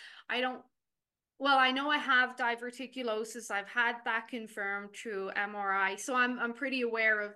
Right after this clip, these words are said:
that. Um, I'm pretty, I think I'm okay with my bowel movements right now. Like,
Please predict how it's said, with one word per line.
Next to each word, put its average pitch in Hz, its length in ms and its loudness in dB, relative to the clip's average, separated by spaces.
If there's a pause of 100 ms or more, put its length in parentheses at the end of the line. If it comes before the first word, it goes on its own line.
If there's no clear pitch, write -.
that. 202 360 2 (420)
Um, 190 800 -2 (300)
I'm 285 140 -4
pretty, 392 240 0 (100)
I 320 120 4
think 392 240 -4
I'm 403 180 0
okay 330 200 -2
with 233 100 -8
my 262 120 -4
bowel 226 260 -4
movements 226 340 -10
right 220 200 -4
now. 208 180 -4
Like, 220 180 -4